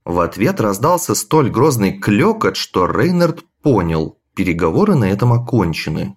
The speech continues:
сделка завершена и дополнением не подлежит. Одной рукой он прижал к себе покачивающуюся после полета Даниэлу, а другой на прощание помахал Химере. "Ну, не фартануло",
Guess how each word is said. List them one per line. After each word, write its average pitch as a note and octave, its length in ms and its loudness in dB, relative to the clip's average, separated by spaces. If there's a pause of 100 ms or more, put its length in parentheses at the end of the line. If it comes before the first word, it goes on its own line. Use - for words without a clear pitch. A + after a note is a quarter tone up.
сделка E2+ 460 -2
завершена F2 960 -2
и G#3 120 0
дополнением C#3 1080 0
не F2+ 140 0
подлежит. G2 680 -2 (200)
Одной G2 360 0
рукой G3 420 0 (160)
он F#3 180 2
прижал A2+ 340 0
к D3 80 -10
себе F#2 280 -2
покачивающуюся C3+ 1400 -2
после F#2+ 480 -2
полета A2+ 520 0
Даниэлу, G2+ 960 0 (100)
а F#2 160 -2
другой G2 460 0
на C#3 100 2
прощание C3 540 -2
помахал E2+ 440 -2
Химере. A#2+ 600 -2 (220)
"Ну, G3 600 0
не F#3 160 2
фартануло", E2+ 800 -2